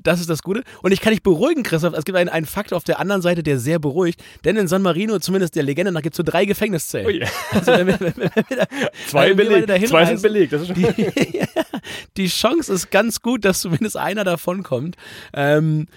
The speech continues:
Speaker 1: von daher, ja, so gut geht's den Leuten da, dass sie nicht mal, äh, einen einstelligen Knast brauchen.
Speaker 2: Ich habe mich natürlich auch informiert, San Marino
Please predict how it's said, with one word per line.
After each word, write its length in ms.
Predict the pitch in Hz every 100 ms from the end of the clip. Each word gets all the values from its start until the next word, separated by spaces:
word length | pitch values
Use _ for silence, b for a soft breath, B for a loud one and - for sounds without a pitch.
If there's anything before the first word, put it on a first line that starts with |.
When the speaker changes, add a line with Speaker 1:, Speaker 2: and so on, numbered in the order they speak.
| b -
Speaker 1:
von 240 | 160 147
daher, 480 | 151 156 156 151 143
ja, 180 | 156 113 - B B _
so 280 | 135 190
gut 260 | 175 220 -
geht's 280 | 147 139 -
den 100 | 139
Leuten 280 | 123 127 147
da, 140 | 180
dass 320 | - 139 156
sie 220 | 185 208 214
nicht 440 | 127 139 214 - -
mal, 380 | 127 139 160 -
äh, 140 | 139
einen 160 | 147 -
einstelligen 500 | 147 160 165 180 180
Knast 320 | - 180 -
brauchen. 400 | 85 69 78 60 _ -
Speaker 2:
Ich 180 | 170 165
habe 80 |
mich 120 | 147 120
natürlich 100 | 127
auch 120 | 160
informiert, 480 | 113 104 95 135 -
San 220 | - -
Marino 500 | 113 107 131 147 165